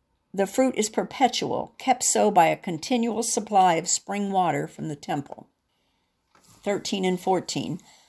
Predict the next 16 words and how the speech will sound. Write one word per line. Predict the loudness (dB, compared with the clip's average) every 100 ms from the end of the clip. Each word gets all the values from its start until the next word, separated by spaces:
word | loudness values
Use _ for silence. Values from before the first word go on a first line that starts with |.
| _ 4
"Thus | 6 6
saith | 6 4 2
the | 2
Lord | 4 4 2
God, | 4 4 2 -4 -14 _ -2
This | 2 2
shall | 4 4 4
be | 2
the | 2
border | 0 2 2 2 0
whereby | 2 2 4 4 4
ye | 4 0
shall | 2 2 2
inherit | -2 -2 0 0 0
the | 0
land | 2 2 0 -2